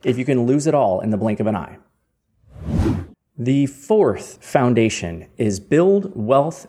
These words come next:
systematically. Do the things that work well for you. And if you want to try something, go ahead. Do it systematically for at least six months and see what you think.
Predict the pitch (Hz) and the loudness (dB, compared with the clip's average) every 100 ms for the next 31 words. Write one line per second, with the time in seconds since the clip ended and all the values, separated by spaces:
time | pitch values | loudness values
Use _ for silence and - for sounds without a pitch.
0 | - - - 135 - 117 98 95 - 90 | -10 -4 0 0 2 2 2 -2 -10 -14
1 | - _ _ _ _ _ - 151 240 233 | -18 _ _ _ _ _ -2 0 2 0
2 | 151 127 147 156 135 170 165 156 190 190 | 2 0 2 2 4 2 2 4 2 2
3 | 98 92 - - _ _ _ - 104 98 | -2 -4 -10 -16 _ _ _ -4 -4 -2
4 | 117 123 151 175 240 262 233 185 202 233 | 2 2 2 2 2 2 2 2 2 0
5 | - - 226 254 285 190 90 - _ _ | -4 -6 0 2 2 2 -2 -12 _ _
6 | - 110 139 202 - - 190 233 139 107 | -14 -2 2 2 0 -2 0 2 2 2
7 | - 175 190 175 170 180 185 240 - - | 2 0 2 0 2 0 0 0 0 0
8 | 190 - 190 92 - - 160 151 202 190 | 0 2 2 2 -4 -4 -4 0 2 2
9 | 156 170 165 - | 0 0 -2 -4